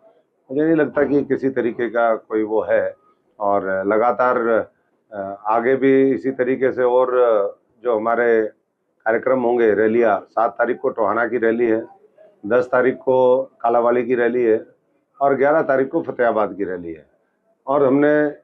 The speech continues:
जो भी वर्कर मीटिंग है वो कर ली है, जनसंपर्क हमारे जारी हैं। तो मैं समझता हूं कि ऐतिहासिक वोट के मार्जिन से हरियाणा की दस की दस सीटें जीतेंगे और सिरसा भी उसमें,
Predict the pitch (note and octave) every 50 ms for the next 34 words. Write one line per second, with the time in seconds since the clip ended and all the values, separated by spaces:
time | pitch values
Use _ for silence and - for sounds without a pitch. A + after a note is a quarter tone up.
0 | _ _ C3 G#2+ G2+ B2+ C3+ C3 C3 D3 C#3+ C3 C3+ C3+ - C#3+ B2+ A#2 A#2 A#2
1 | A2 C3 B2 A#2 A2 A2 A#2+ B2 A#2+ G#2+ A2 A#2 A2 - _ _ _ - B2 A#2+
2 | A#2+ B2+ C3+ C3 B2+ B2+ A#2 A#2 A#2+ A2+ - - A#2+ A2 G#2 A#2 A2 F#2 G2 G2
3 | G2+ G2+ G2+ G#2+ G2+ F#2 G#2 G#2 A2+ B2+ A#2+ A2+ A2+ A2+ - _ _ _ _ _
4 | _ _ _ _ _ _ _ - C3 C3+ C3+ C#3 C#3 C#3 C3+ - - - - -
5 | _ _ _ _ _ _ _ _ _ _ _ _ _ _ _ _ - - - -
6 | _ _ _ _ - C#3 C3+ C3+ - C3 C3+ C3 C3+ - D3 D3+ D#3+ C3+ C#3 D3+
7 | D3+ D3 C3 - - B2+ B2 C3 C3+ C3+ D#3+ E3 C3+ C3+ C3 C3+ C3+ C3+ C3+ C3
8 | A#2 A#2 A2+ G#2+ G2+ A2 A2+ A2 A2+ C#3+ C3+ A2 G#2+ A#2+ A#2+ B2 B2+ B2+ A2+ C3+
9 | C3 A2 A#2+ B2 - - B2+ G#2 A#2+ A#2+ A2+ _ - A2 A2 A2+ G#2+ G#2 G#2+ G2+
10 | - C#3 C#3+ D3+ D#3+ E3 D3+ C#3+ - - B2+ A2+ - - C3+ C3+ B2 B2+ B2 G#2+
11 | G2+ - G#2+ A#2 B2+ B2+